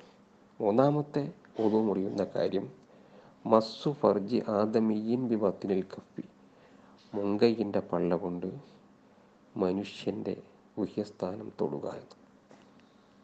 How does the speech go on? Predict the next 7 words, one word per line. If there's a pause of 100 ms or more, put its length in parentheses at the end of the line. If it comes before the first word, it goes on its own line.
(400)
ഈ
ഗുഹ്യസ്ഥാനം
എന്ന്
പറഞ്ഞാൽ (1040)
മുന്തുവാരവും (1160)
പിന്തുവാരവും
അതിൽപ്പെടും.